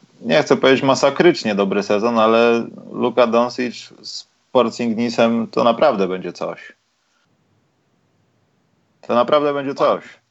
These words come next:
I to nie to, że Europa, że to jest takie orientalne w Stanach. Nie, to naprawdę będzie coś. Myślę, że przynajmniej jeden sezon będziemy oglądali coś dobrego. Tylko nie wiem, kiedy będzie ten jeden sezon cały właśnie i w tym jest problem.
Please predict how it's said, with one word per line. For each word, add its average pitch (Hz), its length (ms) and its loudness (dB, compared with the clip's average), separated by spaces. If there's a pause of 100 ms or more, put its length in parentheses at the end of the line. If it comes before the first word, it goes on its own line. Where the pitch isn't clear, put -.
(560)
I 113 100 -16
to 131 100 -6
nie 170 160 0
to, 143 100 0
że 101 120 0
Europa, 98 540 0
że 85 100 -12
to 95 100 -10
jest 90 120 -10
takie 92 240 -4
orientalne 90 600 0
w - 60 -16
Stanach. 85 420 -8
Nie, 127 260 2
to 110 60 -4
naprawdę 113 420 2
będzie 104 280 -2
coś. 90 360 -2
Myślę, 101 280 -4
że 98 120 -4
przynajmniej 98 440 -2
jeden 101 200 2
sezon 98 320 0
będziemy 98 260 2
oglądali 95 420 2
coś 95 160 -4
dobrego. 95 380 4
Tylko - 180 -2
nie 117 100 4
wiem, 135 140 4
kiedy 131 180 4
będzie 127 220 2
ten 123 120 -2
jeden 123 240 0
sezon 98 320 2
cały - 280 -6
właśnie - 360 -18
i 87 40 -16
w - 40 -20
tym 98 140 -4
jest - 160 -12
problem. - 340 -6